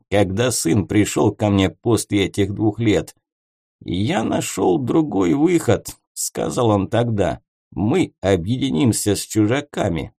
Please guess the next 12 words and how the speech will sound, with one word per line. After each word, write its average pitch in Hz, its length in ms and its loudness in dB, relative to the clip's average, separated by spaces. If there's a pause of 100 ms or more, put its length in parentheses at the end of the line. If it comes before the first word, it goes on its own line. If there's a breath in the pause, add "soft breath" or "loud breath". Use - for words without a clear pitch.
(160)
Ты 226 180 -2
не 110 180 4
пойдешь 104 600 0
к 95 100 -4
другу". 113 600 2 (600)
Мне 202 400 2
тогда 120 480 -2
оставалось 117 640 2
два 104 300 4
Йоля 113 460 4
среди 95 360 0
людей. 101 540 0